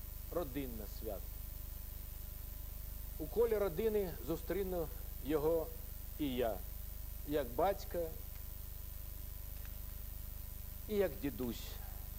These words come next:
За традицією, ми зараз наповнимо келихи, аби висловити одне одному найкращі побажання в новому році.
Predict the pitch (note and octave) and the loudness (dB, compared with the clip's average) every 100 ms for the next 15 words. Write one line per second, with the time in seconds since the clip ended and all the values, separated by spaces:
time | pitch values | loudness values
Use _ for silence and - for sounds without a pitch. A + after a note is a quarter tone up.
0 | - - - - - - - G3+ G#3 G3 | -4 -6 -6 -6 -6 -6 0 2 4 4
1 | F#3 E3+ - - - - - - - - | 2 2 -4 -6 -6 -6 -6 -6 -6 -6
2 | - - - - - - C#3 D#3 G3+ G#3+ | -6 -6 -6 -6 -6 -6 0 4 6 6
3 | F3+ - - - E3+ D#3+ G3 A#3 A3 G#3 | 4 2 -4 0 0 2 4 6 6 4
4 | G3 F3+ - - D#3+ D3+ C#3 B2+ - G#2 | 2 2 0 0 4 6 4 2 -2 -6
5 | F#2+ - - - - - - - - - | -6 -6 -6 -6 -6 -6 -6 -6 -6 -6
6 | - - - F#3 F#3 G#3 G3 G3 F#3 F3+ | -6 -4 2 4 6 4 4 4 4 2
7 | - E3 D3 F#3 A#3+ - F3 D#3 B2+ B2 | 0 0 2 2 2 4 2 2 2 -2
8 | G#2+ G#2 - - - C#3+ D3+ - F#3 G3+ | -2 -4 -4 -6 -2 2 2 4 4 4
9 | - G3 - F3+ E3+ E3+ B2+ D#3 C#3 C3 | 0 -2 0 0 2 0 2 2 2 -2
10 | A#2+ B2+ A#2+ A2 G#2+ G#2 - - | -2 0 2 2 2 2 0 -4